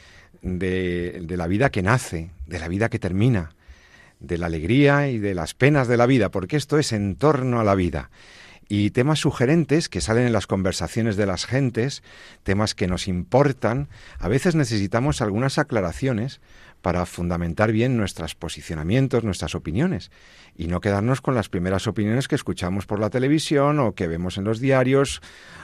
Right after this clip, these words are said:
o que nos salen en el móvil con, con cualquier forma de, de ideología y muchas veces, pues, muy sesgadas, faltas de información, etcétera.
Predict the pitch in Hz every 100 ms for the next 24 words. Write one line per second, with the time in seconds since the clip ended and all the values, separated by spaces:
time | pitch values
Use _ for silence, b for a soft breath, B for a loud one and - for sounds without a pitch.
0 | - - 95 107 92 87 - 90 101 107
1 | 110 127 139 131 120 127 123 101 92 82
2 | 76 71 90 - 82 - 92 85 - 90
3 | 87 98 82 78 73 B B B B B
4 | B - 92 90 71 73 62 80 92 98
5 | 98 - 135 131 82 87 80 85 92 110
6 | 98 98 107 - 87 95 120 151 127 123
7 | 120 117 113 95 90 98 101 104 107 117
8 | - 104 104 87 - 82 73